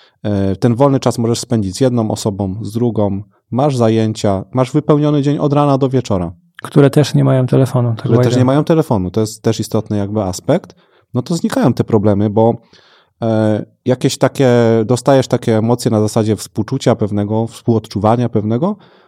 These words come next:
Speaker 1: i to jest wystarczającym elementem do produkcji tej dopaminy.
Speaker 2: Z innego źródła.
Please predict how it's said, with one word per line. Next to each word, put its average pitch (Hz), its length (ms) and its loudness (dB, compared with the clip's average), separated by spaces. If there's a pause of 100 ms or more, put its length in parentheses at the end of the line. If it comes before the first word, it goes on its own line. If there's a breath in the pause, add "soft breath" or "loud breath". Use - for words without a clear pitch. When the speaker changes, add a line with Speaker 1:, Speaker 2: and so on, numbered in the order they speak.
(120)
Speaker 1:
i 110 100 -10
to 151 220 4
jest 160 140 2
wystarczającym 143 720 0
elementem 123 460 2
do 117 80 0
produkcji 120 440 -2
tej 113 140 0
dopaminy. 107 560 -2 (540)
Speaker 2:
Z 143 180 0
innego 131 300 6
źródła. 120 280 2